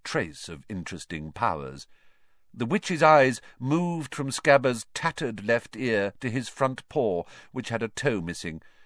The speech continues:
and tutted loudly. "He's been through the mill, this one," she said. "He was like that when Percy gave him to me," said Ron defensively. "An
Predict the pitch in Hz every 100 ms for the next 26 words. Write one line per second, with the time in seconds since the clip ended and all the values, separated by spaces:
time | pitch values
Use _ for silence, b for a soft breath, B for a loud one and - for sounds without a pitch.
0 | b - 98 - - 135 - 82 71 -
1 | 87 101 90 69 73 69 _ - - -
2 | - _ - - - - - B B B
3 | B B B - 156 160 135 175 240 277
4 | - 247 226 190 180 254 208 170 175 311
5 | - 110 104 139 - _ - - - 101
6 | 101 101 190 - - - - - _ -
7 | - 143 185 151 160 226 - 143 139 185
8 | - 262 262 - 101 107 92 90 85 104
9 | 90 76 - - - 110 87 98 85 78
10 | 87 - 110 92 87 - 65 - _ -
11 | - _ _ - _ - - _ - -
12 | 147